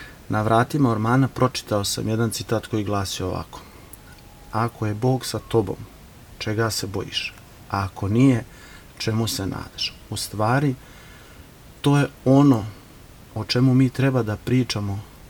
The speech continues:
našoj omladini, da ih upućujemo na Boga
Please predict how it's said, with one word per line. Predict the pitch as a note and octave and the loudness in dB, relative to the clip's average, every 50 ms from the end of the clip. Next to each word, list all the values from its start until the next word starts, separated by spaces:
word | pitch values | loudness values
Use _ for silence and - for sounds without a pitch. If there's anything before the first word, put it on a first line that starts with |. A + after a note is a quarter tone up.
| - - - - - - - - - | -20 -20 -20 -20 -20 -20 -20 -12 -8
našoj | - G#2+ G#2+ A2 - - - G#2+ G#2 G2+ - - - - - | -6 -4 -4 -2 -4 -4 -4 -4 -6 -6 -8 -12 -20 -8 -4
omladini, | G#2+ G#2 G2+ F#2 F2 - - - - - - - - - - - - - - - | -2 -2 -2 -4 -8 -10 -14 -18 -18 -20 -20 -20 -20 -20 -20 -20 -20 -20 -18 -10
da | B2 G#2+ G#2 | -6 -6 -6
ih | G2+ G2+ - - - - - - - - - | -6 -8 -10 -14 -18 -20 -20 -20 -20 -14 -10
upućujemo | - G#2+ - - - A#2 A#2+ - - C#3 C3+ B2 A#2 A2+ A2+ | -10 -10 -8 -4 -4 -4 -4 -2 0 0 2 2 0 -2 -2
na | A2 G#2+ | -4 -4
Boga | G#2 G#2+ A2+ A2 G#2+ | -2 -2 -2 -2 -2